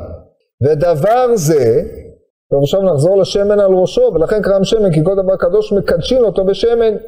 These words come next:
שהוא קדוש. אותו דבר כהן גדול או מלך, אה, מקדשין אותו, דהיינו מבדילין אותו, מייחדים אותו להיות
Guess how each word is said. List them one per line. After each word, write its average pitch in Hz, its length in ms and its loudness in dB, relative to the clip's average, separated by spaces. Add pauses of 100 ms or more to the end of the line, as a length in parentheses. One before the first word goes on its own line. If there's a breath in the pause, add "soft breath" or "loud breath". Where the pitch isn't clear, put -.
(300)
שהוא 208 200 -4
קדוש. 208 360 -2
אותו 190 180 0
דבר 196 280 0
כהן 170 140 0 (120)
גדול 180 240 0
או 165 80 0
מלך, 180 340 0 (100)
אה, 147 60 2 (420)
מקדשין 143 420 -2
אותו, 147 200 0
דהיינו 180 220 0
מבדילין 180 560 2
אותו, 190 200 0
מייחדים 175 520 0
אותו 190 220 0
להיות 180 680 0